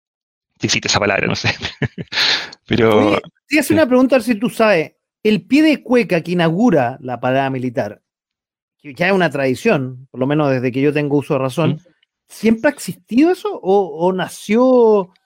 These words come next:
Speaker 2: por algo,
Speaker 1: No.
Speaker 2: una casualidad?
Speaker 1: No, la, mm,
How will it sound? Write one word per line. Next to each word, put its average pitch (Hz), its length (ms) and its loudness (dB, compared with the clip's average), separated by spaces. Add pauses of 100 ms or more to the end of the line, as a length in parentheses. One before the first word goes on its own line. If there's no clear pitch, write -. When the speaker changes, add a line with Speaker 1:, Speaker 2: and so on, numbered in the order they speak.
(340)
Speaker 2:
por 175 140 0
algo, 202 160 2
Speaker 1:
No. 156 200 4
Speaker 2:
una 185 120 2
casualidad? 156 640 -2 (460)
Speaker 1:
No, 156 400 2
la, 120 460 0
mm, 101 380 0